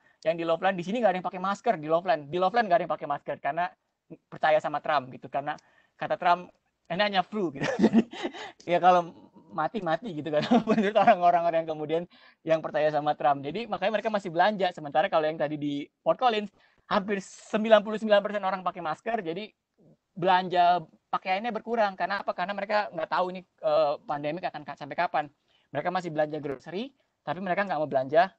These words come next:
clothing. Kalau di Loveland masih belanja clothing,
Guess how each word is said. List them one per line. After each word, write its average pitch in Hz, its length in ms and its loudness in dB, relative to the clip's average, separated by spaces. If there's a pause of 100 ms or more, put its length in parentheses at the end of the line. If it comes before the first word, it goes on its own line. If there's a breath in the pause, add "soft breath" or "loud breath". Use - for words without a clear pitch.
(520)
clothing. 151 400 -4
Kalau 139 240 0
di 139 80 -8
Loveland 175 400 0
masih 147 240 -10
belanja 135 320 -4 (240)
clothing, 156 400 -10